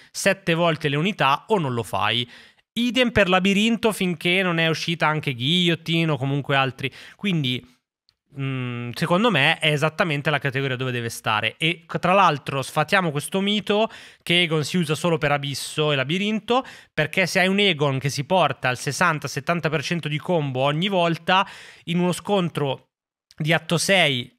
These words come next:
atto sette, dove i P G hanno trecento, quattrocento K di vita, fidati che al terzo scontro hai in mano un P G che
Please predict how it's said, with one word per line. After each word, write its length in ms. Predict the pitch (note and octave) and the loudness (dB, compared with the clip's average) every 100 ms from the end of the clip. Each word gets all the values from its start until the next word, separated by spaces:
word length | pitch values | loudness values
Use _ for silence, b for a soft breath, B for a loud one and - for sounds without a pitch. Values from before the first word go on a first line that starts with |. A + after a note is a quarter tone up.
| _ | _
atto 280 | C#3+ - D#3 | -4 -2 -2
sette, 480 | - F#3+ D#3+ - C#3 | 2 2 0 -2 -2
dove 160 | C#3 | 0
i 80 | C3+ | -2
P 100 | D3+ | -2
G 220 | D3 F3+ | 0 2
hanno 380 | D3 C#3 C#3 _ - | 0 -2 -6 _ -4
trecento, 640 | D3+ D3 F#3 E3+ C#3 C3 | -2 0 2 0 0 -4
quattrocento 540 | B2+ - C#3 F3+ E3 | -4 -4 -2 -2 -2
K 320 | C#3+ D#3+ - F#3 | 0 0 0 -4
di 140 | G#3+ | -2
vita, 480 | G3+ G#3 - A3 A#3 | -2 -2 2 2 2
fidati 720 | - - - - G#3+ F3 E3 | -4 -20 -16 -4 0 0 0
che 80 | D#3 | 0
al 120 | D#3+ | 2
terzo 320 | F3+ G3+ A#3+ | 2 0 0
scontro 640 | G3+ - G3+ G3+ G3 G#3 G#3 | -4 0 2 2 0 2 2
hai 260 | F3 E3+ | 4 2
in 60 | D#3+ | 2
mano 180 | E3+ E3 | 2 2
un 100 | E3 | 0
P 140 | G#3+ | 0
G 360 | D3 D3+ E3 D#3+ | 0 2 0 0
che 440 | D3 C3 C3+ - | 0 0 0 -4